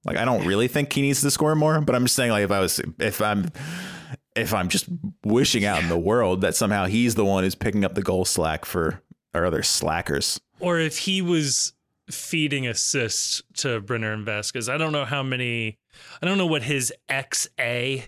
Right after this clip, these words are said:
Speaker 2: is, his expected assists getting
Speaker 1: Sure.
Speaker 2: balls into those guys. But
Speaker 1: Well, he, his was last night, that perfect,
Speaker 2: Yeah.
Speaker 1: uh,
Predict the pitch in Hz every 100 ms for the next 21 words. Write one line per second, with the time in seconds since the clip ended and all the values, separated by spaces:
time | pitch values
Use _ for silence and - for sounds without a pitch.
0 | - - 147 139 139 - 123 123 - -
1 | 143 - 123 113 - 135 120 - - 156
2 | 131 123 117 120 - 107 - 127 113 131
3 | 123 139 123 120 - 117 123 120 - 120
4 | 113 131 147 110 139 147 151 147 156 -
5 | 151 208 123 110 131 123 120 98 - 123
6 | 123 110